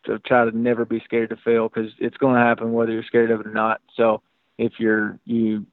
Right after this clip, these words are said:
it, what I've found, if you're not scared to fail, you succeed more often. So anyway, it's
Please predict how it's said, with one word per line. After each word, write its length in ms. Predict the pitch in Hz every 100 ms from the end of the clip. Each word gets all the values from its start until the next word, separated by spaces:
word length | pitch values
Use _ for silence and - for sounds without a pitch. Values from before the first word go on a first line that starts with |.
| -
it, 220 | 104 92 -
what 240 | 127 127
I've 180 | 123 117
found, 300 | 113 110 113
if 140 | 110
you're 300 | 113 107 104 -
not 320 | 120 117 -
scared 240 | 120 113
to 60 | 110
fail, 280 | - 117 113
you 360 | 110 110 104 -
succeed 400 | 120 - - 117
more 200 | 110 110
often. 400 | 110 107 - 101 -
So 220 | 117 110 - _ _ _ -
anyway, 480 | 120 113 107 107
it's 100 | 107